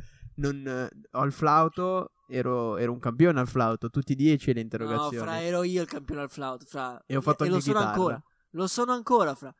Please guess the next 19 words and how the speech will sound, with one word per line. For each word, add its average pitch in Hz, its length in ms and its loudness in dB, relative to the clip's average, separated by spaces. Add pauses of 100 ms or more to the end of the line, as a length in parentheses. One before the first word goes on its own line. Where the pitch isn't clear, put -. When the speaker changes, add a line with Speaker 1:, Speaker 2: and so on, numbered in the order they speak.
Speaker 2:
Cioè, 202 140 -6
se 180 80 -4
Speaker 1:
Ho 139 60 0
Speaker 2:
io - 40 4
adesso 269 120 6
Speaker 1:
fatto 240 60 -2
Speaker 2:
vado 247 120 2
a - 40 2
prendere 233 220 -2
il 220 60 -8
flauto, 185 300 2
fra, 147 240 -4 (100)
sono 220 220 -10
un 214 60 -12
fenomeno. 151 320 -6
Speaker 1:
Ho 143 40 2
fatto 151 260 0
anche 156 220 -4
chitarra. 123 580 -4